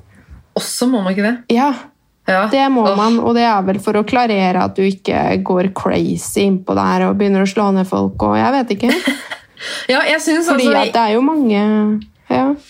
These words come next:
Speaker 1: Ja, men altså, de har jo castet gærne folk, da, så jeg tenker at hvis
Speaker 2: Ja,
Speaker 1: du
Speaker 2: det er
Speaker 1: har
Speaker 2: det jeg
Speaker 1: litt
Speaker 2: tenker er litt spes.
Speaker 1: Ja, altså, hvis du har litt normalt oppi pæra, så tenker jeg at da klarer du å ljuge deg gjennom den psykologtimen, liksom. <laughs>
Speaker 2: Nettopp. Ja, det er jo det som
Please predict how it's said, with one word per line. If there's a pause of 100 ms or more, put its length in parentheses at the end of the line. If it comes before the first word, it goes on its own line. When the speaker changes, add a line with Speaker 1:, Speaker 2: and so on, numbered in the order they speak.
(160)
Speaker 1:
Ja,
men
altså,
de
har
jo
castet
gærne
folk,
da,
så
jeg
tenker
at
hvis
Speaker 2:
Ja,
Speaker 1:
du
Speaker 2:
det
er
Speaker 1:
har
Speaker 2:
det
jeg
Speaker 1:
litt
Speaker 2:
tenker
er
litt
spes. (220)
Speaker 1:
Ja, (140)
altså,
hvis
du
har
litt
normalt
oppi
pæra,
så
tenker
jeg
at
da
klarer
du
å
ljuge
deg
gjennom
den
psykologtimen,
liksom. (180)
<laughs>
Speaker 2:
Nettopp. (120)
Ja,
det
er
jo
det
som